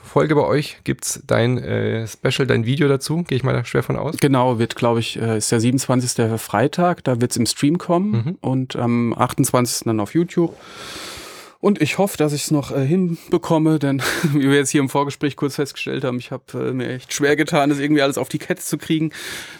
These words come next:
Speaker 2: weil ich halt einfach Fan von der Serie bin und dann immer mir schwer tue, was pack ich da alles rein, was könnte die Leute langweilen, aber ich find ja alles interessant,
Speaker 1: Ja.
Speaker 2: also ich brech mir da echt gerade
Speaker 1: Ja,
Speaker 2: einen
Speaker 1: ich
Speaker 2: ab.
Speaker 1: mein, man sieht's, wir haben jetzt, wir haben jetzt eine Stunde geredet,
Speaker 2: Ja.
Speaker 1: das ging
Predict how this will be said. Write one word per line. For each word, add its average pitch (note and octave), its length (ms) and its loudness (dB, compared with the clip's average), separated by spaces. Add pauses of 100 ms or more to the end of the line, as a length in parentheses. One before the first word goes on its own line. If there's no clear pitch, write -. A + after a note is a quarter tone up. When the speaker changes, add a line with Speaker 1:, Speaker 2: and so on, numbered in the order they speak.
Speaker 2:
weil B2+ 420 0
ich C#3 160 0
halt D3 100 2
einfach C3+ 280 0
Fan D#3 240 2
von E3 140 0
der D3 140 4
Serie D3+ 300 2
bin C#3 180 2
und C#3 100 2
dann C3+ 120 2
immer C#3 300 0
mir C3+ 140 -2
schwer C#3 360 -2
tue, C#3+ 480 0
was B2+ 140 -4
pack - 240 -8
ich - 80 -10
da C#3 120 0
alles B2+ 300 -2
rein, C#3 360 2
was C3 140 -4
könnte C#3 240 -2
die B2 40 -4
Leute C3 220 0
langweilen, C#3+ 680 0
aber A#2+ 300 -4
ich - 120 0
find G3+ 180 2
ja D#3 120 4
alles D#3+ 200 2
interessant, D3+ 500 0
Speaker 1:
Ja. - 60 -10
Speaker 2:
also B2 300 -6 (440)
ich - 60 -20
brech B2+ 200 -8
mir B2+ 100 -2
da A2+ 80 -2
echt - 160 -6
gerade A2 200 -2
Speaker 1:
Ja, G#2+ 60 0
Speaker 2:
einen F#2 80 2
Speaker 1:
ich - 80 -2
Speaker 2:
ab. A2 60 -2
Speaker 1:
mein, A2 120 2
man G#2+ 140 4
sieht's, B2 220 2
wir A2+ 80 4
haben A#2 80 4
jetzt, A#2 120 0
wir A#2+ 140 -2
haben A2+ 80 4
jetzt A#2+ 160 0
eine G#2+ 60 0
Stunde C3 280 -2
geredet, A#2 380 0
Speaker 2:
Ja. A#2 100 -4
Speaker 1:
das G2+ 140 -6
ging A#2 180 -6